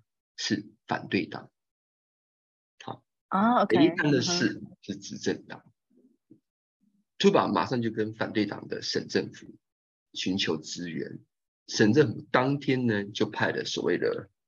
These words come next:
Speaker 1: 狗狗大队，帮我们的狗狗去抓到哈泰省政府去做登记注册。第二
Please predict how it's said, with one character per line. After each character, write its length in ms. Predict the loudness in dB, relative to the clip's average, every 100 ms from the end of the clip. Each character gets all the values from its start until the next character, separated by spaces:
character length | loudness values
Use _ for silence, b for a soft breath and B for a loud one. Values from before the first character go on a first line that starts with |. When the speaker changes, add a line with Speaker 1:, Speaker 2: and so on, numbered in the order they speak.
| _
Speaker 1:
狗 140 | -2
狗 160 | 0 0
大 220 | 2 0
队， 320 | 0 -4 -4 -14 _ _ _ -20 B B 2
帮 240 | 4 4
我 80 | 0
们 160 | 0 -2
的 80 |
狗 220 | 0 0 0
狗 140 | -2
去 260 | -2 -10 -12 _ _ _ _
抓 320 | 2 4 6 4
到 300 | 2 2 0
哈 160 | -6
泰 120 | -4 -4
省 160 | -4
政 140 | -4 -6
府 80 |
去 160 | -4 -8
做 240 | -4 -6 0
登 240 | 0 0
记 180 | 0 -4
注 240 | -4 -8 -8
册。 320 | -4 -6 -6 _ _ _ _ _ _ _ _ _ _ _ _ 2
第 180 | 6
二 120 | 6